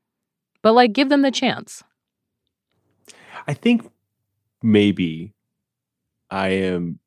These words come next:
Speaker 2: not being direct in my question.
Speaker 1: Give it to me.
Speaker 2: Well, I'm really curious about why you left N P R.
Speaker 1: Oh, why didn't you just ask that? <laughs>
Speaker 2: Well, I think that I, what I was hinting around at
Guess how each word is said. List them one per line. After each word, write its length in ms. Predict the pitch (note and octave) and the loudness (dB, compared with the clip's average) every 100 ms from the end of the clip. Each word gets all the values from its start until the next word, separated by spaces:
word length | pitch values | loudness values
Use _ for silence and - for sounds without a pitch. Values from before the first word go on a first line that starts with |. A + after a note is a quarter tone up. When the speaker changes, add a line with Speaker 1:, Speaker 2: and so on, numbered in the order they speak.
| _ | _
Speaker 2:
not 360 | G2+ F#2+ F2 - | -4 -2 -2 -4
being 280 | F#2 F2 E2 | -6 -6 -8
direct 560 | D#2+ E2 D#2+ D#2 _ | -10 -10 -12 -14 _
in 80 | E2 | -18
my 160 | D#2+ C#2+ | -16 -20
question. 640 | - - - - - D#2+ _ | -20 -20 -20 -20 -20 -20 _
Speaker 1:
Give 180 | - B2+ | -8 -8
it 80 | B2+ | -8
to 120 | - | -8
me. 300 | B2 A#2 B2 _ _ _ _ _ _ _ _ _ _ _ _ _ _ _ _ | -8 -8 -10 _ _ _ _ _ _ _ _ _ _ _ _ _ _ _ _
Speaker 2:
Well, 380 | - G#3 F#3+ - _ _ _ _ _ - | 2 2 2 -6 _ _ _ _ _ -4
I'm 200 | B3 A3+ | 0 4
really 200 | A3 A3+ | 6 4
curious 440 | - D3 C3+ A2+ | 2 2 2 0
about 220 | G2+ G#2 | -2 -2
why 140 | E2+ G2 | 0 -4
you 100 | F#2 | -4
left 280 | F2+ - | -8 -8
N 120 | F2 E2 | -10 -10
P 200 | - - | -14 -16
R. 340 | - - - - | -16 -18 -20 0
Speaker 1:
Oh, 120 | F3+ | 2
why 220 | C#3+ D3 | 4 2
didn't 200 | E3 E3+ | 0 -6
you 60 | E3 | -6
just 220 | D#3+ D#3+ - | -6 -4 -6
ask 220 | D3+ - | -8 -10
that? 460 | C3 D3+ - - _ _ _ _ _ _ _ _ _ _ | -10 -10 -12 -20 _ _ _ _ _ _ _ _ _ _
<laughs> 100 | E4 - C6+ C6+ - G4+ - B4 - - | -2 -2 -18 -2 2 2 4 2 2 0
Speaker 2:
Well, 240 | F#3+ G3+ | 0 2
I 100 | E3 | -2
think 260 | D#3+ A#3 A#3 | -2 0 0
that 100 | G#3+ | -2
I, 60 | |
what 140 | F#3+ D#3+ | -2 -2
I 40 | |
was 160 | D3 - | -2 -6
hinting 580 | - - F#3 F3+ E3+ - _ _ _ - | 0 2 4 2 2 -4 _ _ _ -4
around 720 | B2+ A2+ A#2+ C3 C3 A#2 - | -2 0 0 0 -4 -8 -6
at 400 | F#2 E2+ D2 - | -4 -4 -6 -10